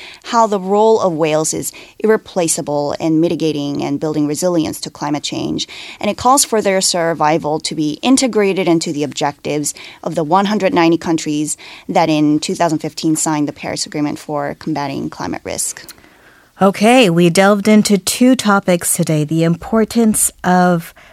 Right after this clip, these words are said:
Speaker 2: humpback whales,
Speaker 1: <laughs>
Speaker 2: not only to our oceans and ecosystem, but to, to the atmosphere as well.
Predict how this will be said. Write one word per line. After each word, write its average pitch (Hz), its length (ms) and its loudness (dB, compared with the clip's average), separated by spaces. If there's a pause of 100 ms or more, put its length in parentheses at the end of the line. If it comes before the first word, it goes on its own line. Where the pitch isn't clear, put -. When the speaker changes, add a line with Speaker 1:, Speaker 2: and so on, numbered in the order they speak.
Speaker 2:
humpback 196 640 2
whales, 175 600 4
Speaker 1:
<laughs> 180 220 2
Speaker 2:
not 180 120 4
only 190 320 6
to 185 340 2
our 165 220 2
oceans 180 480 2
and 156 120 -2
ecosystem, 156 760 -2
but 165 220 0
to, 196 580 0
to - 100 -4
the 185 140 2
atmosphere 156 600 0
as 160 220 -2
well. 165 240 2